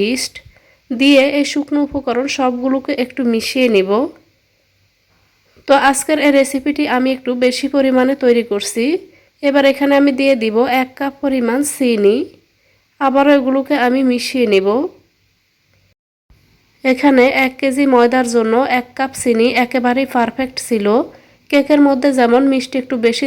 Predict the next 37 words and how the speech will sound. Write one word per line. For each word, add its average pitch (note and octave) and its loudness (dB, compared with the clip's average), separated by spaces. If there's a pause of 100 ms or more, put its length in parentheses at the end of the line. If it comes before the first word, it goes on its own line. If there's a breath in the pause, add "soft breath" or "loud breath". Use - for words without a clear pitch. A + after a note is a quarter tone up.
দেওয়া G#3+ 2
হয়, A3 2 (480 loud breath)
বান C4 2 (120)
কিংবা A#3+ 2 (120)
পাউরুটির B3+ 0
মধ্যে B3+ 0
কিন্তু A#3 -4 (120)
খুব C4 -4 (100)
বেশি B3 -2 (100)
মিষ্টি A#3+ -2
হলে G#3+ 2 (100)
খেতে B3+ 0 (100)
ভালো A#3+ 4 (100)
লাগে G3+ 0
না। G#3 0 (540 soft breath)
তো - -8 (100)
এখানে B3+ 0 (200)
এক B3+ -6 (120)
কেজি B3 0 (300)
ময়দার B3 2
জন্য A3+ 2 (220)
এক B3+ -10
কাপ C4 -6
চিনি B3+ 0 (120)
নিয়ে A#3+ 4
নেবেন। G#3 2 (500 loud breath)
এবার C4+ 2
এখানে C4+ 0
আমি C4+ 0
দিয়ে C4 2
দিব G#3+ -2 (200)
তালের A#3 2
রস। G#3+ 2 (120)
এখানে B3+ 0 (140)
আমি B3 2 (100)
মেজারমেন্ট A#3+ 2
কাপের A3+ -2